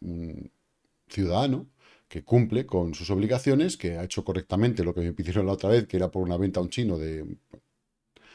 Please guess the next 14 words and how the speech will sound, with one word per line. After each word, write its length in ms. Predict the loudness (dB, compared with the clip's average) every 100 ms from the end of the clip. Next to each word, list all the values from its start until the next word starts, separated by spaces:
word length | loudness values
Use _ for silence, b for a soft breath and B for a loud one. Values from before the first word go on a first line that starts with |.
| b b b b _ _ -4
de 180 | 2
un 240 | 6 6 6
aparato, 1040 | 6 6 6 6 6 6 6 6 2 2 0 -2 -6 _ _ _ _ _ -20 _ _ _ _ _ -10
a 100 | -6
ver, 180 | -6
¿cómo 260 | -4 0 2
digo 220 | 2 2
para 180 | 0 -4
que 100 | -2
no 100 | -4
sea 160 | -4 -4
un 160 | -4
aparato 360 | -4 -6 -6 -6
de, 160 | -8